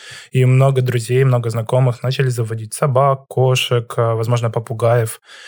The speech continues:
а, и, ну, и других животных, особенно если люди одинокие, им еще проще, так как, э, им есть с кем взаимодействовать.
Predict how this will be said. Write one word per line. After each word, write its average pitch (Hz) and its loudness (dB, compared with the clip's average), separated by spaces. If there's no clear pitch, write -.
а, 120 2
и, 127 4
ну, 139 2
и 113 0
других 123 -2
животных, 135 0
особенно 123 0
если 120 -2
люди 120 0
одинокие, 120 0
им 113 -2
еще 139 0
проще, 135 0
так 120 -2
как, 120 -4
э, 123 -4
им 123 0
есть 120 -2
с - -14
кем 120 -2
взаимодействовать. 113 -4